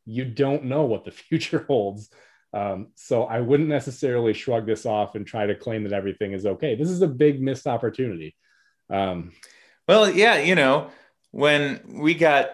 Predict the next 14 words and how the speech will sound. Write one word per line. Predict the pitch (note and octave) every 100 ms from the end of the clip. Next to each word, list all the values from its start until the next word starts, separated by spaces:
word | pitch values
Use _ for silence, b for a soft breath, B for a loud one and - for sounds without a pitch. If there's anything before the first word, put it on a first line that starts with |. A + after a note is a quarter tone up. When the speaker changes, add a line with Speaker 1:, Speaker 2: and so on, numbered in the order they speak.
| -
Speaker 2:
uh, | - -
when | B2 C3+
Illinois | D3+ D#3 C#3+ D3+
got | C#3 B2+
their | B2+ B2+
ass | C3+ C3+
beat | C3+ B2+
in | B2+ A#2+
the | A#2
Rose | B2+ B2+ B2
Bowl, | A#2+ A#2+ B2
I |
was | B2 A#2
a | A#2